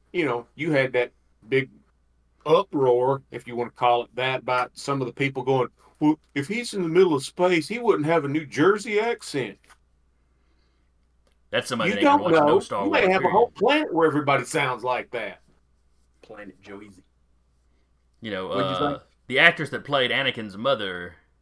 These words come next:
Speaker 2: uh, was it a Swedish accent she had? I'm trying to remember where she was from.
Speaker 3: Yeah, I forget.
Speaker 2: But, you know, th-, in interviews, there was a thing where she was talking about, you know,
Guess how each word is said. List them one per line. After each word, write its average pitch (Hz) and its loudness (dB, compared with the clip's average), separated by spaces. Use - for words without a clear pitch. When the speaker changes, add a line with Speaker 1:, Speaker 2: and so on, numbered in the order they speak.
Speaker 2:
uh, 92 -8
was - -20
it 90 -16
a 85 -12
Swedish 214 -12
accent - -12
she 202 -16
had? 196 -10
I'm 113 -20
trying 147 -8
to 113 -6
remember 101 -8
where 104 -10
she - -18
was - -18
from. 85 -18
Speaker 3:
Yeah, 90 -14
I 92 -18
forget. 87 -14
Speaker 2:
But, 147 -2
you 240 2
know, 135 6
th-, 196 0
in 180 2
interviews, 156 0
there 143 0
was 131 0
a 120 -2
thing 180 0
where 127 -4
she 135 -8
was 107 -6
talking 117 0
about, 113 0
you 117 -6
know, 90 -8